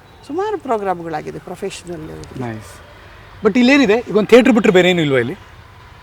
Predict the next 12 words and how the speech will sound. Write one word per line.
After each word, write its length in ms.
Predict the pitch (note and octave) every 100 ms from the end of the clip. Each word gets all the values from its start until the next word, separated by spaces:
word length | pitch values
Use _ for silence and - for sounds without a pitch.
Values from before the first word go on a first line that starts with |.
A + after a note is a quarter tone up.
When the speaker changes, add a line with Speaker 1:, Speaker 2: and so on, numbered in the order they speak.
| -
Speaker 1:
ಥಿಯೇಟರ್ 260 | E4+ F4+ E4+
ಬಿಟ್ರೆ 400 | D4 E4 F#4 B3
ಕೆಳಗಡೆ 360 | C#4 C#4 D4+
ನಮ್ಮ 160 | C4+ C4
ತಾತಂದು 760 | C4+ C4+ C#4+ C4+ C#4+ B3 A3
ಫೋಟೋ 280 | F#3+ B3 B3
ಎಕ್ಸಿಬಿಷನ್ 640 | A3 F3 G#3+ A3+ - E3 D3+
ಇದೆ. 120 | F3
Speaker 2:
ಹಾ, 460 | - - G#2 F#2+ -
this 120 | D#3+
is 120 | F3
interesting. 540 | D#3 D3+ D3+ - A2+